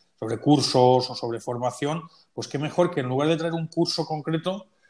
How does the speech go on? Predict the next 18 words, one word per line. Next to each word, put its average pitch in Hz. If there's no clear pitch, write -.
traigamos 160
una 170
plataforma 180
donde 135
uno 160
puede 165
encontrar 156
diversos 143
cursos 196
y 143
encontrar 135
desde, 127
eh, 123
cosas 156
relacionadas 160
con 147
la 147
sexualidad 156